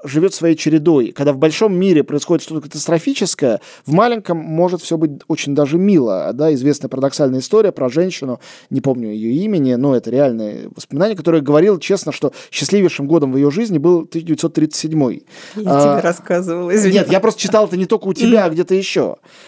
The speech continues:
Speaker 1: Но это очень, э, понятно по-человечески, и любой из нас может это понять. И когда мы ужасаемся временам, в которые мы живем,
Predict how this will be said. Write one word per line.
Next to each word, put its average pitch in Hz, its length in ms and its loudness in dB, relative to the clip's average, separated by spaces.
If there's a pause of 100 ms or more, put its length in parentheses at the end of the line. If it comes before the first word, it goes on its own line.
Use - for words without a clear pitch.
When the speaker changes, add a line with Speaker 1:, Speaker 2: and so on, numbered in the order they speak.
(120)
Speaker 1:
Но 165 140 2
это 196 120 2
очень, 220 480 2
э, 208 440 4
понятно 220 380 0
по-человечески, 156 640 2
и 123 220 2
любой 175 280 6
из 151 60 0
нас 147 200 -2
может 143 220 -4
это 139 140 -4
понять. 147 360 -2 (500)
И - 100 -6
когда 151 220 4
мы 160 100 4
ужасаемся 139 880 2
временам, 156 420 2
в - 40 -8
которые 139 280 0
мы 143 100 2
живем, 240 380 2